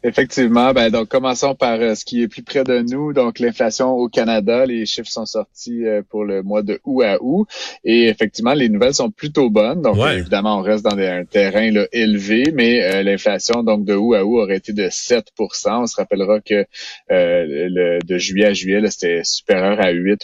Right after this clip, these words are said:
Speaker 1: pour cent. Euh, puis si on décortique ça, évidemment le prix des, du pétrole là, qui a, qui a, après son pic là, au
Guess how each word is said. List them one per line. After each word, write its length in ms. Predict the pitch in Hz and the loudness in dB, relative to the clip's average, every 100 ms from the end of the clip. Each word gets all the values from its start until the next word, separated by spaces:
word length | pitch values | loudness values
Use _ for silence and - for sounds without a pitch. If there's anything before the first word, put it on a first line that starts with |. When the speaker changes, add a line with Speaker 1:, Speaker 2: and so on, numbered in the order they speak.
| - | -6
Speaker 1:
pour 160 | 98 | -6
cent. 300 | - 92 107 151 - - - - | -4 -2 -4 -6 -12 -18 -10 0
Euh, 440 | 92 90 90 92 | 0 2 -2 -4
puis 100 | 92 - - | -6 -4 0
si 80 | 110 | 2
on 80 | |
décortique 580 | 104 107 - 107 - 107 | 2 2 0 -2 -2 -4
ça, 160 | - 127 | 0 0
évidemment 320 | 110 101 101 | 2 0 2
le 80 | 104 | -2
prix 240 | - - | -4 -10
des, 380 | 107 104 90 87 | -4 0 0 -2
du 100 | - - | -6 -4
pétrole 480 | 101 - 98 104 107 | -4 0 2 2 2
là, 140 | 98 | 0
qui 140 | - | 0
a, 120 | 85 82 | -2 -2
qui 200 | - 85 | -4 -2
a, 100 | 80 80 | -2 -2
après 300 | - - 98 | -4 0 -2
son 280 | - 92 85 - | 2 0 -2 -2
pic 280 | 107 - - | -2 -2 0
là, 480 | 98 92 87 85 82 | 2 4 2 0 0
au 180 | 87 | -2